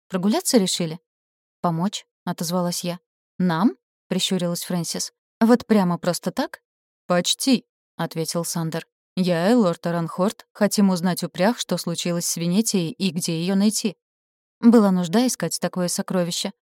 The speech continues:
фыркнула ведьма, не глядя на советника. «Фрэнсис», — укоризненно протянула Нати. «Что, Фрэнсис? Она нас всех чуть не убила», —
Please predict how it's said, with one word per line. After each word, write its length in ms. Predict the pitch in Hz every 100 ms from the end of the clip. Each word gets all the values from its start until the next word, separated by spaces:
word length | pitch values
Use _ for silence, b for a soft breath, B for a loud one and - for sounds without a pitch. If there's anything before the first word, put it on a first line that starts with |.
| _
фыркнула 420 | - 170 - 165 160
ведьма, 340 | 165 180 220
не 100 | 202
глядя 280 | 165 160 170
на 80 | 175
советника. 600 | 190 175 165 170 - 185 _ _ _ _ _ _
«Фрэнсис», — 720 | - 208 185 165 - 170 - - _ -
укоризненно 520 | 175 175 170 196 190
протянула 480 | 175 - 180 170 175
Нати. 380 | 165 - - - _ _ _ -
«Что, 300 | - 320 262
Фрэнсис? 560 | - 220 165 160 - b b b -
Она 200 | 220 226
нас 200 | 226 -
всех 280 | - 320 -
чуть 240 | 226 -
не 140 | 254
убила», — 440 | 277 208 196 160